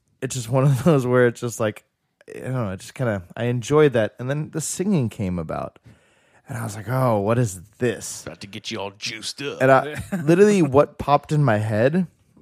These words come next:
Speaker 1: is I forgot his name, Coheed and Cambria.
Speaker 2: Claudio
Speaker 3: Claudio.
Speaker 2: Sanchez.
Speaker 1: Yeah, literally, I just, like, I picture a guy with a giant afro singing very high pitched,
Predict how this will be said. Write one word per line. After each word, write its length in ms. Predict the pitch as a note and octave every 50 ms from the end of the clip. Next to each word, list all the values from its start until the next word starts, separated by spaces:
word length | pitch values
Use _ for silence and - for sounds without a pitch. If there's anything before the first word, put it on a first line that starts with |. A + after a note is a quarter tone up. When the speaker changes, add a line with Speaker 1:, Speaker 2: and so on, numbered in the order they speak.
| _ _ _ _ _ _ _ _ _
Speaker 1:
is 120 | G#2+ G#2 A2
I 60 | A2
forgot 260 | - - - C3 C#3+
his 120 | D#3+ C#3
name, 520 | C3+ C3 B2 A2 G#2 G2+ G2 F#2+ F#2+ F#2+ - _ _ _ _
Coheed 240 | - - C3 B2+ C3+
and 160 | A#2+ A2+ G2
Cambria. 440 | E2+ G#2 F#2+ F2+ - - - - F#2 - _ _ _ _ _ _ _ - _ _ _ _ -
Speaker 2:
Claudio 640 | - B2 B2 B2+ C3 C3+ D#3 D#3+ F3 F#3 G3 G3
Speaker 3:
Claudio. 0 |
Speaker 2:
Sanchez. 560 | F#3 F#3 - E3+ E3 D3 C3 B2+ - - - -
Speaker 1:
Yeah, 140 | A#2+ G#2 B2 C#3+
literally, 420 | E3+ G#3 B2+ D3 E3 F3 G3 G3 F#3+
I 120 | D#3+ D#3
just, 180 | D#3 D3+ D3 D#3
like, 180 | D3 C#3+ C3+
I 80 | C#3+ C3+
picture 360 | C3+ - F3+ - - E3 D#3
a 40 | C#3+
guy 240 | C#3 A2+ A#2 D#3 C#3
with 140 | C#3+ C#3 E3
a 40 |
giant 420 | D3 A2+ - D3+ B2+ B2 C3+ - - _ _
afro 460 | - C3 C3 C3 - - A2+ A#2+ B2
singing 560 | B2 - - - C3 B2+ C#3 C#3 C3+ C3 B2 A2+
very 340 | G#2+ C3 B2+ B2+ C3 C#3+ C#3+
high 280 | C3 - B2+ B2 B2
pitched, 540 | B2 - - - C#3 C3 - - - - -